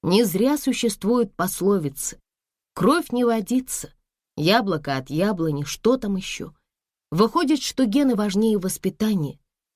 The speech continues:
Строптивый Анютин характер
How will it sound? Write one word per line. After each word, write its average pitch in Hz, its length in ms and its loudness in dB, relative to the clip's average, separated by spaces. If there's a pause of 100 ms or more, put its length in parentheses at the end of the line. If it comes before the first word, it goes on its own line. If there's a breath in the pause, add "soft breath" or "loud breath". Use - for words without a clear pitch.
Строптивый 269 880 0
Анютин 202 560 2
характер 175 680 -4